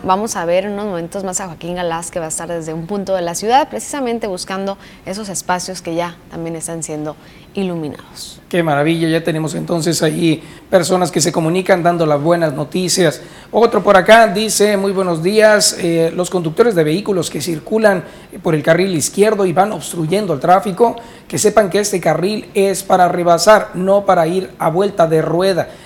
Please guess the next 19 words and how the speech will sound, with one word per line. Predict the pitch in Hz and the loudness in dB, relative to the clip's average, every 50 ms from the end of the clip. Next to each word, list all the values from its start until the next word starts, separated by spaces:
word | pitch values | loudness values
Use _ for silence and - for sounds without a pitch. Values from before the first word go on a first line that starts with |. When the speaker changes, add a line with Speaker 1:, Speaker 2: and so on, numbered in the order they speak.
| - - | -16 -12
Speaker 2:
que | - 160 | -6 -2
también | 170 165 180 196 220 254 254 - - - | -2 0 2 2 0 0 0 -4 -8 -6
cuando | - 185 175 160 143 151 | -2 0 0 0 2 2
vayan | 151 180 196 196 165 | 4 4 4 4 2
a | 147 | 4
dar | 147 165 180 175 | 4 6 4 4
vuelta | 156 160 180 185 185 - - - - - - - | 4 2 0 0 2 4 4 4 4 2 -2 -2
pongan | 208 226 226 202 180 | 0 0 2 2 2
la | 170 160 | 2 0
direccional, | 175 175 175 170 160 - 190 190 196 208 247 254 240 185 - - - - - - - | 0 0 -2 -4 -2 2 2 2 4 4 4 4 4 2 -2 -10 -18 -20 -10 -2 0
que | 202 | 0
el | 190 165 | 4 6
carro | 220 233 226 214 196 | 6 6 6 6 2
no | 180 180 202 208 | 2 2 0 2
gasta | 196 190 190 180 - 190 175 | 2 2 0 0 2 2 2
gasolina | 170 160 170 - 190 180 175 180 190 202 196 | 2 2 0 -2 -4 -2 -2 0 0 0 -2
si | - - 180 | -2 -2 -2
la | 165 151 135 - - | -2 -2 -2 -2 0
ponen." | - 165 - - 175 123 - | 0 0 0 0 -2 -8 -8